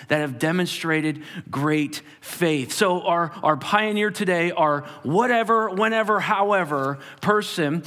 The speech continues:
was born April fifteenth, eighteen ninety-two, to a working class family whose father was a jeweler and a watchmaker who owned a watch shop in Amsterdam, Netherlands,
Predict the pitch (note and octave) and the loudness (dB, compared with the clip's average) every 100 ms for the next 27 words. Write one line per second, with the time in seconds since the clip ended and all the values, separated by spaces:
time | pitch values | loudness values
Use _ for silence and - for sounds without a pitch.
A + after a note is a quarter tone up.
0 | C#4 D#3 E3 D3 C#3+ F3+ F#3 F3 G#3 A#3 | -6 0 0 0 0 2 2 0 0 0
1 | A#3 B3+ F#3 A#3 A3+ - G#3 F#3 F3+ - | 0 -2 0 -2 -2 -4 -2 -2 -2 -2
2 | A3+ A#3+ A3+ - A#3+ A3+ A3 F#3+ - F3 | -2 -2 -8 -4 -2 0 -2 -4 -4 -2
3 | F#3 F#3+ G3 F#3+ F3+ - G3+ F3 C3+ E3+ | 0 0 -2 -2 -2 -2 0 0 0 -2
4 | - - G3+ F#3 E3 G3+ A#3 C4 B3 - | -6 -2 2 2 2 0 0 -2 -2 0
5 | A3+ A#3 - - A#3+ A#3 G#3 E3 E3+ G3 | 0 0 -4 -2 0 2 0 0 0 -2
6 | F#3+ - A3 A#3+ C4 C#4+ D#4+ D4+ - G3 | -4 0 2 2 2 2 0 -2 -10 -2
7 | G#3 G3 G3+ C#3+ D3 C#4 C#4+ G3 E3+ F3 | 0 2 0 -2 -2 0 2 2 2 0
8 | F3 F#3 F#3 F3+ G#3+ C4+ D4 - F#3+ C#3 | 0 0 2 2 0 0 -2 -2 0 0
9 | A#2+ C#3+ D3+ - - - G#3+ A3 - A3 | 0 -2 -2 -4 -14 -2 0 0 0 0
10 | C4 C4 G#3 G3+ G3+ A#3+ B3 B3+ - G#3 | 0 0 0 0 0 0 0 -4 -4 0
11 | D#3+ D3 D3+ F#3 D#3+ D#3+ F#3+ B3 C4+ - | 0 0 -2 -2 -4 -4 -2 0 0 -4
12 | - F3+ D3 C#3+ D3 D#3+ G3+ G3+ E3+ C3 | -2 -2 0 0 0 0 0 0 0 0
13 | B2+ | -2